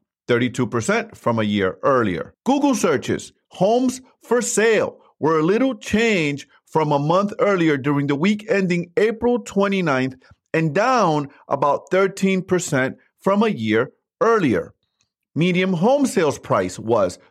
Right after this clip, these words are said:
three hundred sixty-eight thousand nine hundred eighteen, down two point seven percent from a year earlier. That's the tenth straight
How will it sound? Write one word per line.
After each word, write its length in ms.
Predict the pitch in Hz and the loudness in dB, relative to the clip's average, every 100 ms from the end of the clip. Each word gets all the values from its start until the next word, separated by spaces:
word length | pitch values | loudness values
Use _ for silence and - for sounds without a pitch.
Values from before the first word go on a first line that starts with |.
| _ | _
three 160 | 190 240 | -2 0
hundred 420 | 170 131 107 104 | 2 0 -2 -4
sixty-eight 560 | - 117 - 113 101 90 | -4 -6 -4 -2 -2 0
thousand 460 | 147 143 143 147 143 _ - | 0 2 0 -6 -8 _ -6
nine 300 | 147 202 247 | -2 2 2
hundred 480 | 196 185 160 156 139 | 2 2 2 0 0
eighteen, 640 | 120 120 120 107 101 95 _ _ _ - 104 | -2 -2 -4 -4 -4 -6 _ _ _ -14 -2
down 720 | 170 240 247 135 117 131 160 _ _ _ _ | 0 2 2 2 2 0 -4 _ _ _ _
two 300 | - 202 214 | -2 2 2
point 440 | 208 165 156 156 - | 0 -2 0 -2 -4
seven 460 | 139 131 123 123 | 0 2 2 -2
percent 560 | 120 135 127 110 104 - | -2 -4 0 0 0 0
from 240 | 113 117 | -2 0
a 40 | 123 | 0
year 380 | 104 90 95 - | 0 0 0 2
earlier. 460 | 160 165 110 82 _ _ - | 2 2 0 -2 _ _ 0
That's 220 | 139 - | 0 0
the 80 | 120 | -8
tenth 440 | - 196 247 - - _ | -4 -2 0 -4 -12 _
straight 520 | - - 185 180 156 | -20 -6 0 0 0